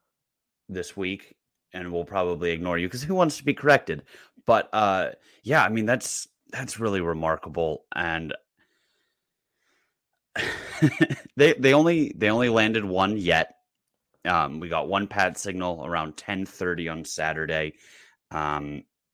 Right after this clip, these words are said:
however, I have to imagine with some of these higher end recruits, these four stars, the ones that are getting courted by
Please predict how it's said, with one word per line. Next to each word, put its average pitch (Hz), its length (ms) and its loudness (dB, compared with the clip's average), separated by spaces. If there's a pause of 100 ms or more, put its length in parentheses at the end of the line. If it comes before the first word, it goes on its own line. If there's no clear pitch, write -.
(600)
however, 120 480 2
I 104 120 0
have 143 300 -2
to 135 100 -2
imagine 95 520 0
with 80 120 -10
some 92 240 -10
of 82 120 -12
these 85 220 -10
higher 90 420 -2
end 82 140 -4
recruits, 85 580 -10
these 76 240 -10
four 78 300 -4
stars, 85 540 -2 (420)
the 85 100 -4
ones 82 360 -2
that 82 160 -2
are 80 100 0
getting 78 300 -6
courted 85 500 -2
by 76 480 2